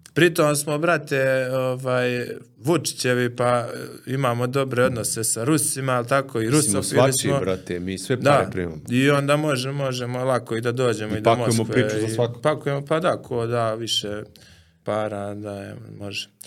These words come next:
Speaker 1: Ali, eto, recimo da je, e, u dve, u dve rečenice, Jermenija,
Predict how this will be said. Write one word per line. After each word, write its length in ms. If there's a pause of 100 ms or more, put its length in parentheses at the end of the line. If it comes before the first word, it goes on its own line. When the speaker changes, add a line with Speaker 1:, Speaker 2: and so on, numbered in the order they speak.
(200)
Speaker 1:
Ali, 640
eto, 380
recimo 420
da 140
je, 340
e, 80 (760)
u 140
dve, 460
u 100
dve 220
rečenice, 640
Jermenija, 920